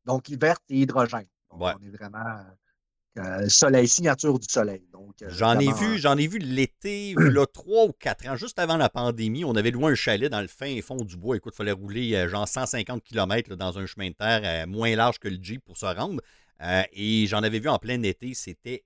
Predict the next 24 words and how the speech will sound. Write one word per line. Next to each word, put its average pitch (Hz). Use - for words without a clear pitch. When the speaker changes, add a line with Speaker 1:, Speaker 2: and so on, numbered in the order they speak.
Speaker 2:
magnifique. 127
Speaker 1:
Ah, -
ouais. -
Speaker 2:
Puis -
là, 104
écoute, -
on 87
était 87
dans 101
le 87
fond 110
du 82
bois, 87
là. 76
On 76
pouvait -
pas 110
être -
plus 127
isolé 123
de 123
la 113
Speaker 1:
<clears throat> 110
Speaker 2:
lumière 117